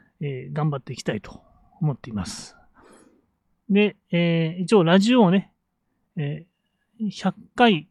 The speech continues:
まで二日に一遍やるというふうにちょっとあの、えー、コミットしてしまったので、まあ、頑張ってやっていきたいと思いますので、どうぞご応援お願いします。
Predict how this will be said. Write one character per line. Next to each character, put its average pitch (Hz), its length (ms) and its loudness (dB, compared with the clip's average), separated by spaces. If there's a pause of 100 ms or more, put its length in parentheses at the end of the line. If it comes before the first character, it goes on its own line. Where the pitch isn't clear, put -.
ま 196 180 4
で 147 160 -4 (520)
二 - 180 -18
日 190 100 4
に 175 100 4
一 156 120 -4
遍 156 120 2
や 151 100 2
る 165 120 2
と - 160 -6 (200)
い 156 80 2
う 185 60 4
ふ 165 120 2
う 165 40 4
に 147 120 0
ち - 100 -2
ょ - 20 -8
っ - 20 -8
と 151 120 -2
あ 143 60 -2
の、 135 260 -6 (460)
え 139 680 -12
ー、 156 40 -12
コ 208 120 0
ミ 196 100 4
ッ - 40 -20
ト 120 100 -12
し - 80 -12
て - 80 -12
し 147 100 -10
ま 131 100 -8
っ - 40 -20
た - 140 -16
の 117 120 -10
で、 160 200 -6 (400)
ま 147 120 -6
あ、 123 120 -14 (540)
頑 156 140 -2
張 143 100 -2
っ - 20 -8
て - 160 -12
や 120 100 -12
っ - 40 -20
て - 140 -14
い - 20 -12
き - 80 -20
た 113 100 -18
い 113 60 -18
と 196 220 -6 (200)
思 127 120 -10
い 120 40 -12
ま 123 120 -10
す - 120 -6
の 156 60 2
で、 226 180 2 (400)
ど 143 120 -2
う 143 40 -2
ぞ 180 240 0 (320)
ご 131 360 -4 (140)
応 156 220 2
援 170 180 -2
お 165 60 0
願 143 180 -2
い 113 60 -6
し - 100 -8
ま 156 120 -2
す。 - 280 -18